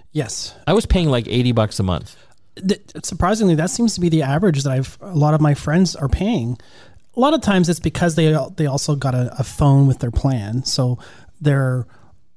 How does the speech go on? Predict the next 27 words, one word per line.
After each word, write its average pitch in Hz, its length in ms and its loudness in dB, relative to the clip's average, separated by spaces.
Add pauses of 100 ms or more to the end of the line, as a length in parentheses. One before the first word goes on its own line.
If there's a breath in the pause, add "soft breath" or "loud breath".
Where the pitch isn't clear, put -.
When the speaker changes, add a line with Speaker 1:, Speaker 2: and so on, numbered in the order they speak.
Speaker 1:
their 151 140 2
bill 160 320 4
is 147 120 0
high, 151 340 -2
but 170 160 -4
their, 127 340 -4 (260)
the 135 100 -2
phone 147 300 2
cost 147 320 -2
is 139 140 -2
lower. 175 440 -2 (340)
So, 139 340 0 (640 loud breath)
but - 120 0
Speaker 2:
The, 175 80 0
Speaker 1:
I, 160 100 -8
I'm 190 100 -2
Speaker 2:
the - 60 2
Speaker 1:
like, 92 80 -2
Speaker 2:
bundling, 90 460 -2
right? 80 240 -4
Speaker 1:
Yeah. 165 420 0
Speaker 2:
Yeah. 76 200 0 (340)
Speaker 1:
So 190 160 -2
it's 170 120 -2
tough, - 380 -4
but 147 240 -2 (580 loud breath)
I, 196 560 0